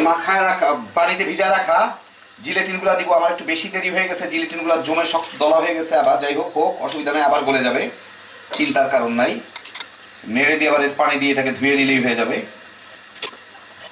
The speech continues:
এখন জিলেটিন গলা পর্যন্ত এটাকে আমি নেড়ে নেড়ে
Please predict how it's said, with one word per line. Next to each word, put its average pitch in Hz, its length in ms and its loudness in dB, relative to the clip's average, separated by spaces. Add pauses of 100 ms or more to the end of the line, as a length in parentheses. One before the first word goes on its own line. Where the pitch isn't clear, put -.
(2250)
এখন - 200 0
জিলেটিন - 380 0
গলা 156 260 4
পর্যন্ত 156 240 -2
এটাকে 156 240 2
আমি 160 140 2
নেড়ে 143 300 2
নেড়ে 147 180 2